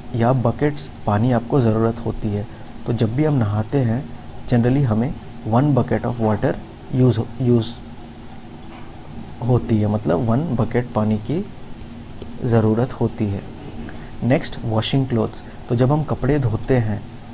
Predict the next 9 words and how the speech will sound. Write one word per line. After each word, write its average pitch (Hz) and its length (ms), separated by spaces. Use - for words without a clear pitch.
तो 143 180
आप 120 200
घर 117 180
पर 139 180
पता 135 280
करो, 123 300
तो 131 80
ये 120 200
लगभग 127 380